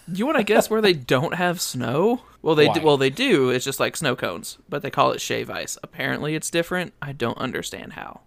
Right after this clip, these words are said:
Speaker 2: Well, there you go. Yeah. Yep. Didn't s-, expect that, did ya?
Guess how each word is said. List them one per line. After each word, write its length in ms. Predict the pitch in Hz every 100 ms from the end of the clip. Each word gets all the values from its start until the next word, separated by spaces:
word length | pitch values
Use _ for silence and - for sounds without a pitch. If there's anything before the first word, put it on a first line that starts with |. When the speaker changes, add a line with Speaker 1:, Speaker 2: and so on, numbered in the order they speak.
| _
Speaker 2:
Well, 180 | 107 107
there 220 | 107 104
you 80 | 101
go. 220 | 98 92 _ -
Yeah. 240 | 143 127 - _ _ _ - - - _ _ - - - _ _ _ -
Yep. 280 | 120 - - - -
Didn't 320 | 143 143 123
s-, 160 | - 156
expect 400 | 139 - 170 -
that, 240 | 196 139
did 180 | 139 131
ya? 120 | 107